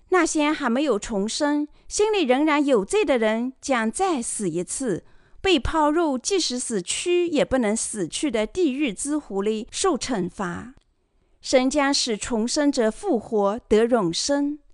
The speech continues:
作为神自己的百姓，他们将永生在天国里。他们将以变形的身体、不死的身体和不衰的身体永生，就像复活的耶稣一样。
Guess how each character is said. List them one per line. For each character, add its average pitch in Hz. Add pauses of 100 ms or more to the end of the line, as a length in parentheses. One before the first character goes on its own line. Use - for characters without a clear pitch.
(380)
作 466
为 392
神 269
自 403
己 254
的 247
百 214
姓， 277 (200)
他 320
们 226
将 277
永 208
生 285
在 285
天 311
国 180
里。 190 (460)
他 320
们 226
将 262
以 214
变 330
形 226
的 196
身 269
体、 180 (260)
不 359
死 240
的 190
身 247
体 196
和 233
不 302
衰 294
的 220
身 262
体 214
永 202
生， 277 (480)
就 381
像 262
复 339
活 214
的 214
耶 269
稣 247
一 208
样。 202